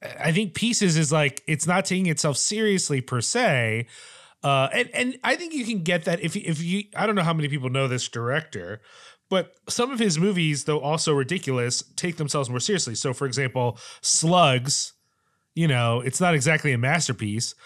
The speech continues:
but, eh, eh, eh, but it takes itself more seriously than this movie in some ways. You know what I mean? Or even, like, uh, uh, Cthulhu Mansion. It's not, like, a serious movie, but it takes itself more seriously than Pieces. Pieces, I feel like, sets the tone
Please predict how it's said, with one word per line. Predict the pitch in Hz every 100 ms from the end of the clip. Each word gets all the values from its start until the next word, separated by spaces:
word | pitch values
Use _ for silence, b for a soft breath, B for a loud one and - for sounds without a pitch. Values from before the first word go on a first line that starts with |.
| B B B
but, | 156 151 -
eh, | 147 -
eh, | - -
eh, | 151 123 - - 170
but | 139 170
it | 165
takes | - 208 202
itself | 165 175 135
more | 139
seriously | 131 156 139 123 - 110
than | 104
this | 101 -
movie | 113 107 107
in | 104
some | 95 95 80
ways. | - -
You | 143
know | 151
what | 147
I | 135
mean? | 131 135 B B B -
Or | 151
even, | 151 151 156 143
like, | 139 127 127
uh, | 127 123 117 104 - _ _
uh, | 131 120 107
Cthulhu | - 139 160 147 139
Mansion. | 120 123 117 - - _ b b b b b
It's | 151 -
not, | 160 180 180
like, | 151 143
a |
serious | 127 - 175 170 165 143
movie, | 151 143 139
but | 127 139
it |
takes | 131 160
itself | 143 - 135 113
more | 123
seriously | - 127 131
than | 110 101
Pieces. | - 139 127 85 85 - B B B B _
Pieces, | 233 285 254 220
I | 185
feel | 160 190
like, | 170 139
sets | - 165 175 -
the | 143
tone | - 202 208 147 123 131